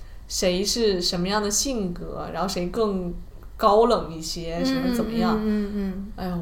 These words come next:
Speaker 1: 我觉得大家真的是，真的社会观察，<laughs> 挺逗的。然后我当时看的时候还有一个特别有意思，就是，就是有，他们不是那个旁边那个工作人员不是饲养员吗？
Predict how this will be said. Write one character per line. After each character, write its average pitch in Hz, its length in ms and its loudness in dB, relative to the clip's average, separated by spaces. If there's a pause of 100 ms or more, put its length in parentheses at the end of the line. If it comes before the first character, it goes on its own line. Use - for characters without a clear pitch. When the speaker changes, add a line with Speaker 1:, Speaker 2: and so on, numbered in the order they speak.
Speaker 1:
我 - 20 -8
觉 170 140 -8
得 170 60 -4
大 175 100 -4
家 175 140 -2
真 175 200 -2
的 175 60 0
是， 175 140 -6 (1120)
真 202 240 0
的 190 40 0
社 202 240 2
会 190 160 0
观 180 220 -2
察， 151 260 -4 (760)
<laughs> 349 760 -6
挺 175 180 -4
逗 190 100 0
的。 175 160 0 (300)
然 220 80 6
后 254 60 12
我 254 100 12
当 285 240 6
时 214 440 2
看 254 320 0
的 214 120 0
时 202 120 -4
候 185 120 2
还 190 240 -2
有 226 160 4
一 185 160 2
个 180 120 0
特 190 160 -4
别 175 100 -2
有 165 160 -2
意 180 160 -6
思， 175 180 -6
就 180 80 -4
是， 180 160 -4 (540)
就 214 100 -4
是 202 140 -4
有， 175 200 0
他 208 180 -6
们 214 100 -4
不 196 100 -2
是 226 180 0
那 226 100 0
个 196 80 -2
旁 175 180 -4
边 202 100 -4
那 208 60 -2
个 196 60 -4
工 202 120 -2
作 220 120 -2
人 185 80 0
员 190 40 -2
不 196 80 -4
是 196 60 -4
饲 - 140 -2
养 175 180 -2
员 - 100 -10
吗？ 160 260 -8